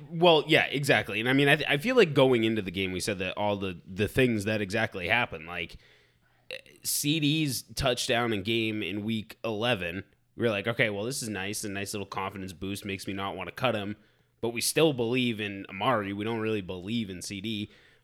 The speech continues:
Amari has a good game. We didn't really believe that Zeke was gonna,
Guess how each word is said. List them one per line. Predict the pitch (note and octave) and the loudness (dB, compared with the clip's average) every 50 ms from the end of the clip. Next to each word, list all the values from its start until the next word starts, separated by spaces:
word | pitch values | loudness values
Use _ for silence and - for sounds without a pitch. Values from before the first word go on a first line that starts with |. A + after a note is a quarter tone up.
| - - | -14 -8
Amari | E2+ F#2+ G#2 A#2+ B2 A#2+ G#2+ | -4 0 2 2 2 4 4
has | C3+ A#2+ A2+ A2+ | 4 2 2 2
a | |
good | G2+ A2+ G#2+ | -2 -2 -2
game. | F#2 F#2 F#2 F#2+ G2+ G#2 F#2 | -2 -2 -2 -2 -2 -4 -6
We | F#2 | -4
didn't | G#2 B2 C3 B2 A#2 | -2 0 0 2 2
really | B2 B2+ A#2+ A2 | 2 4 4 2
believe | G2 G2+ G2+ F#2+ F2+ F#2+ G2 G#2+ A2 A2+ G#2 | 2 0 -4 -4 -4 -4 -2 -2 -2 -2 -2
that | G#2+ A2 A2 G2 | -4 -4 -4 -4
Zeke | F#2 G#2 A2 G#2 - | -6 -6 -6 -4 -4
was | A2+ G#2 F#2+ | -6 -6 -4
gonna, | F#2+ G2+ G2 G2+ G2 F#2 | -4 -4 -4 -4 -8 -10